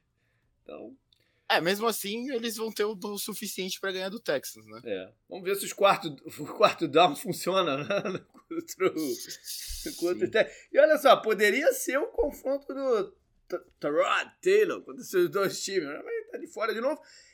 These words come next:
Speaker 1: Diga-se de passagem, o quarterback calouro deles, o Sam Mills, tem jogado bem. É que, né, Texas e tal. Mas eu falei, cara, que esse cara tem, esse cara tem boas <laughs> qualidades, cara.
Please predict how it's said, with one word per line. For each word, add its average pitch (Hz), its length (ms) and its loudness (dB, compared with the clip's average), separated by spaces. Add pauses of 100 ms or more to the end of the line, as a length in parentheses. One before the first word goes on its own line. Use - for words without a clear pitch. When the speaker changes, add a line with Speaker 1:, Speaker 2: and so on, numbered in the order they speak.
(180)
Speaker 1:
Diga-se 330 220 4
de - 60 -10
passagem, 269 380 4
o 247 140 -8
quarterback 240 520 4
calouro 208 480 6
deles, 190 420 6
o 160 80 -10
Sam 185 220 -2
Mills, 247 400 -6
tem 277 200 0
jogado 285 360 0
bem. 226 500 -2
É - 140 -4
que, - 140 -12 (340)
né, 190 380 0 (100)
Texas 151 560 -2
e 139 80 -8
tal. 170 420 -2 (160)
Mas 185 160 0
eu - 120 0
falei, 285 400 6
cara, 135 280 2
que 185 120 -6
esse 208 220 -6
cara 247 300 2
tem, 240 580 -4 (300)
esse 180 180 -6
cara 233 200 -2
tem 233 280 -2
boas 180 320 4
<laughs> - 0 -
qualidades, 185 760 2
cara. 90 340 -10